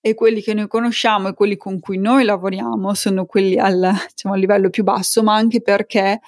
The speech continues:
dal punto di vista vibrazionale, per lavorare a stretto contatto con chi è sulla terra, in realtà un angelo,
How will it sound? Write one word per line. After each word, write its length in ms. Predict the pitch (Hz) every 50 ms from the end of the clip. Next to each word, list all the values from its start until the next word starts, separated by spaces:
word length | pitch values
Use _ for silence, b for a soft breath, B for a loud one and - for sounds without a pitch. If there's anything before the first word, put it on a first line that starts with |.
| b b b b b b b _
dal 220 | - 254 226 214
punto 220 | 214 226 240 220 262
di 80 | 240
vista 240 | 233 233 226 - 240
vibrazionale, 1120 | 233 208 208 220 220 220 - - - 247 226 220 208 208 202 208 202 208 214 226 226 233 -
per 480 | - - 254 247 247 240 240 247 247 233 226 240 247 247 233
lavorare 480 | 214 220 214 185 202 214 214 214 208 208
a 40 | 208
stretto 320 | - - 208 202 - 208
contatto 600 | 202 220 214 214 196 208 185 180 - - 220 208
con 180 | - 208 202 202
chi 200 | 180 - - 226
è 80 | 214
sulla 280 | 220 - - 214 214 226
terra, 380 | 220 - 214 196 196 190 196 208
in 60 | 208
realtà 300 | 202 202 202 - 208 208
un 120 | 208 208
angelo, 680 | 202 202 196 185 - 208 101 196 196 202 - - -